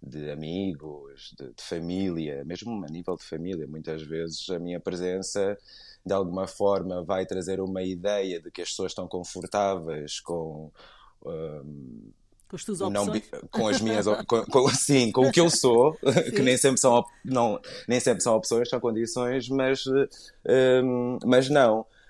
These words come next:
Speaker 1: Hum, eu acho que também é essa questão da auto-identificação, né? Porque o tokenismo foi usado pela primeira vez ainda na década de sessenta pelo Martin Luther King.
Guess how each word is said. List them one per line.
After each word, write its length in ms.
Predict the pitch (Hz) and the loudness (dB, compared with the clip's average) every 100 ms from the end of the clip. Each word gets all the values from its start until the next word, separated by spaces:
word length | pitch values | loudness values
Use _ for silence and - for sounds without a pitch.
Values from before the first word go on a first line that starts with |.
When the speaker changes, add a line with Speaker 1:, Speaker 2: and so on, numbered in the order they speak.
| - | 0
Speaker 1:
Hum, 360 | - 113 110 107 | 2 4 2 -2
eu 160 | - 117 | 2 4
acho 320 | 120 - 135 | 4 2 -4
que 760 | 131 131 131 127 127 120 127 95 - 73 - | -2 0 2 2 2 0 -2 -4 -8 -12 -6
também 260 | 117 123 120 | -2 0 2
é 40 | |
essa 180 | 123 127 | 2 0
questão 360 | 120 - 120 117 | -2 0 0 4
da 120 | 113 | 4
auto-identificação, 1400 | 113 120 - 123 117 110 107 110 113 107 104 - 113 107 | 6 4 2 2 2 2 -2 -4 -6 -4 -2 -2 -2 -2
né? 200 | 90 90 - | -4 -6 -8
Porque 640 | 95 - 95 90 87 82 64 | -10 -8 -6 -6 -4 -6 -8
o 100 | 85 | -6
tokenismo 800 | 92 - 104 107 107 113 113 107 | -6 -4 -4 -4 -4 -4 -6 -4
foi 140 | 117 | -4
usado 240 | 107 110 | -2 -2
pela 180 | 101 107 | 0 -2
primeira 380 | 104 107 104 107 | -2 -4 -2 -2
vez 300 | 95 107 107 | 0 0 0
ainda 180 | 107 104 | -2 -4
na 100 | 101 | -2
década 300 | 104 101 101 | -4 -4 -6
de 100 | 92 | -6
sessenta 680 | - 101 - 104 101 110 107 | -4 -2 0 0 0 0 0
pelo 340 | 113 110 110 | 0 0 0
Martin 280 | 107 104 113 | 0 0 0
Luther 360 | 107 107 110 | 0 0 -2
King. 340 | - 104 92 | -2 -4 -4